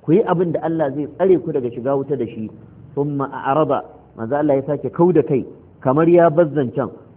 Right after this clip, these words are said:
wa ashaha, ya dau dan wani lokaci, salasan, sai da ya haka har sau uku, hatta zananna annahu yanzuru ilaiha, kai har sai da muka dauka cewa manzo Allah sallallahu alaihi wasallam wuta yake hangowa. In ya faɗi kalmar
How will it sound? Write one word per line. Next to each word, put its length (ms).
wa 240
ashaha, 560
ya 100
dau 300
dan 240
wani 160
lokaci, 560
salasan, 600
sai 140
da 80
ya 140
haka 180
har 180
sau 140
uku, 300
hatta 480
zananna 560
annahu 540
yanzuru 800
ilaiha, 560
kai 180
har 200
sai 120
da 100
muka 200
dauka 380
cewa 180
manzo 220
Allah 240
sallallahu 240
alaihi 160
wasallam 240
wuta 240
yake 280
hangowa. 520
In 160
ya 80
faɗi 200
kalmar 300